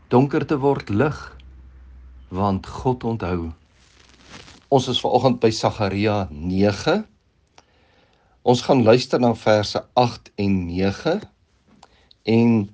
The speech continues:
sestien en sewentien. "Ek sal my huis beskerm teen enige leer wat daar verbykom," sê die Here. "Geen onderdrukkers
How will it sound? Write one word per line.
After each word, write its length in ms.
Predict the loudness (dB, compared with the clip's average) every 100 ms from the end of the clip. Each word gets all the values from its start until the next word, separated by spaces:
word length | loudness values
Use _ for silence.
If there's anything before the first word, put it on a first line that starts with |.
| _
sestien 680 | -18 -4 -2 -2 -4 -2 -2
en 240 | -2 -2 -2
sewentien. 880 | -4 -8 -6 -6 -8 -10 -14 -20 -20 _ _ _ _ _ _ _ _ _ _ _ _ _ _ _ _ _ _ _ _ _ _ -2
"Ek 160 | 2
sal 140 | 4 6
my 180 | 6 6 6
huis 220 | 2 0 -6
beskerm 640 | -8 -4 2 4 4 2 -2 -2
teen 240 | 0 2 2
enige 360 | 2 0 -2
leer 440 | -4 2 4 4 2 -2
wat 100 | -2
daar 220 | -2 -4
verbykom," 800 | -6 -8 -4 -4 -4 -4 -6 -6 -18 _ _ _ _ _ _ _ _ -10
sê 240 | 2 4
die 320 | 4 2 0 0
Here. 360 | 0 -2 -8 -14 _ _ _ _
"Geen 480 | -6 4 4 4 0
onderdrukkers 880 | 0 2 2 2 0 0 -6 -6